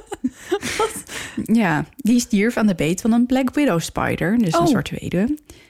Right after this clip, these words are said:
Speaker 2: vlak voor haar eigen bruiloft. Dat is natuurlijk best wel
Speaker 1: Oh,
Speaker 2: treurig.
Speaker 1: ja, dat is wel een treurige gebeurtenis.
Speaker 2: Er Spasza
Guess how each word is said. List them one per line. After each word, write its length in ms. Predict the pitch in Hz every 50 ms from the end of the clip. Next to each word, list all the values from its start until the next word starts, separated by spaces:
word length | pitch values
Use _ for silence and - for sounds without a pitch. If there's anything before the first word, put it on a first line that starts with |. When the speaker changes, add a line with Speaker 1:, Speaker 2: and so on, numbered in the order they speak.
| _ _ _
Speaker 2:
vlak 480 | - - 320 302 254 196 220 - -
voor 200 | - - - 277 226
haar 180 | 196 175 151 -
eigen 300 | 233 285 294 - - 170
bruiloft. 580 | 170 160 143 143 139 139 139 - 170 - -
Dat 100 | - - _ _ _ - -
is 0 |
natuurlijk 260 | - - - 156 151
best 140 | - 151 -
wel 120 | - 196 190
Speaker 1:
Oh, 40 | 170 156
Speaker 2:
treurig. 380 | - 170 165 151 - - -
Speaker 1:
ja, 120 | 170 147 -
dat 180 | - - 180
is 100 | 180 -
wel 120 | 190 190 185
een 60 | 175
treurige 520 | - - - 170 170 - 170 - - -
gebeurtenis. 800 | - - 180 - - 156 160 - - - 170 170 165 - - - - - - - - - - - - _ -
Speaker 2:
Er 160 | 240 240 -
Spasza 640 | - - - 247 233 214 - - 226 202 196 196